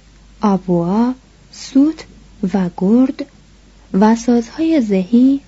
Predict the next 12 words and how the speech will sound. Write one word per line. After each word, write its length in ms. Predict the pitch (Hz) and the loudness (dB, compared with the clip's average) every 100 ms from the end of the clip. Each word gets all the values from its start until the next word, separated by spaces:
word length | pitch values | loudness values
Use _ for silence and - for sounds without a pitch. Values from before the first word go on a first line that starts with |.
| 220 | -2
مانند 440 | 196 190 196 190 | -2 -2 -2 -2
ویول 880 | 196 196 190 180 175 175 214 254 269 269 _ _ - 180 175 | -2 -4 -4 -2 0 0 0 0 -2 -4 _ _ -8 -6 -2
و 200 | 180 170 - - | -4 -6 -8 0
عود 440 | 226 254 277 277 - _ _ _ _ 185 185 | 2 2 0 -6 -14 _ _ _ _ -4 0
و 160 | 208 | 0
سازهای 580 | 220 240 233 233 330 339 | 0 0 0 0 0 0
کوبی 600 | 320 - 180 208 240 294 - _ - | 0 -4 -2 0 0 0 -6 _ -14
شامل 580 | - 214 190 196 202 190 - | -4 -2 0 0 -2 -4 -2
دایره، 760 | 185 175 170 165 185 226 269 277 _ _ _ - | -2 -2 -6 -8 -4 -2 -4 -6 _ _ _ -20
طبل، 580 | - 190 196 220 254 247 - - - - - 208 | -10 -6 -6 -4 -4 -6 -10 -20 -20 -20 -10 -6
زنگ، 680 | 175 190 214 254 262 269 277 _ _ - - - | -2 0 2 2 2 0 -6 _ _ -20 -10 -2
گونگ، 840 | 190 180 175 185 226 247 247 262 | 0 0 -2 -2 0 2 0 -2